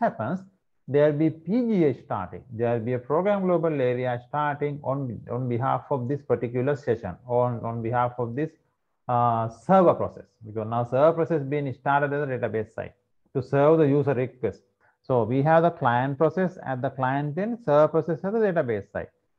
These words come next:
Now here what they are, what is mentioned in the slide, this particular server process, which is initiating on behalf of this client request, the server process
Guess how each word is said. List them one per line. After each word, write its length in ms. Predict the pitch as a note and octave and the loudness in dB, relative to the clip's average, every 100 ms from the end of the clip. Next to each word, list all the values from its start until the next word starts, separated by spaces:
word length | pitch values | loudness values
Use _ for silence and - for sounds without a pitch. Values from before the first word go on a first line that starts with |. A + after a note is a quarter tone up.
| _ - | _ -4
Now 140 | A2 | -2
here 300 | A#2 E3+ G#3+ | 2 6 8
what 220 | G#3+ G3 | 8 6
they 80 | G3 | 4
are, 120 | F#3+ | 4
what 600 | F#3+ E3 C#3 C#3+ D3 D3 D3+ | 2 -6 -6 -2 -2 -2 -8
is 160 | C3 | -6
mentioned 340 | C3+ C#3+ E3+ E3 | -4 -4 -2 0
in 60 | |
the 100 | B2+ | -2
slide, 540 | - C#3+ F3 C#3+ F#3 - _ _ _ _ A#2+ | -2 0 2 2 -2 -8 _ _ _ _ 0
this 280 | A2+ F3 | 2 2
particular 580 | - C3 B2+ F3+ A3+ A#3 | 0 -2 -2 0 2 2
server 380 | - F#3+ G3 F#3+ | 2 4 4 4
process, 300 | C#3 - G2 - | 0 -4 -8 -10
which 160 | A#2 | -4
is 200 | C#3+ C3 - | -4 -6 -12
initiating 1040 | - A2+ A#2+ C#3+ D3+ E3 E3 E3 F3 F3 - | -10 -4 -2 -2 0 2 2 0 -2 0 0
on 200 | B2+ C3 | -2 -2
behalf 320 | C#3 D#3 D3+ | 2 2 2
of 180 | E3 D3+ | -2 -4
this 160 | D#3+ - | -6 -6
client 400 | - C3 D#3+ E3+ | 0 0 2 0
request, 420 | D3 - F#2+ F2 _ _ _ _ _ _ | 0 -2 -8 -8 _ _ _ _ _ _
the 160 | A#2 A#2+ | -6 -6
server 440 | - - D3 A3 | -4 4 8 8
process 340 | A#3 C#3+ B2 | 8 2 0